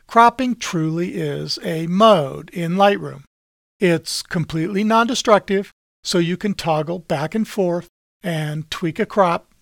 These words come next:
as many times as you like, all without having to worry about when to save and without the fear of doing something that you can't undo. Anyway,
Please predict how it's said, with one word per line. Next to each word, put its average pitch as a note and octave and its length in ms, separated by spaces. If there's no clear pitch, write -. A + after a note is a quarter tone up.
as E3+ 300
many D3+ 280
times D3 460
as D3+ 340
you F3 80
like, F3+ 600
all E3 400
without F#3 320
having D#3 320
to - 100
worry D#3 360
about D3 420
when D3 320
to G3 160
save E3+ 640
and D#3 260
without D#3 320
the - 80
fear E3 300
of D3 140
doing E3 280
something E3 580
that F3+ 160
you F3 120
can't E3 480
undo. E3 720
Anyway, G3 420